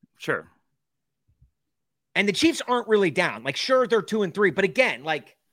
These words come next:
Speaker 2: two and three after back-to-back A F C titles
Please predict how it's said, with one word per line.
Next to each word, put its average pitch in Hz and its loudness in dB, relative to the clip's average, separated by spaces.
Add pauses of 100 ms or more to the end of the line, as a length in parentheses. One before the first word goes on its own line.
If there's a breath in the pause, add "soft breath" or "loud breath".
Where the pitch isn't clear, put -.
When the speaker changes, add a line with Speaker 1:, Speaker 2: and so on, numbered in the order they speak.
(840)
Speaker 2:
two 262 -6
and 247 -6
three 226 -4
after 190 -2
back-to-back 170 0
A 156 -2
F 160 -2
C 170 -8
titles 160 -2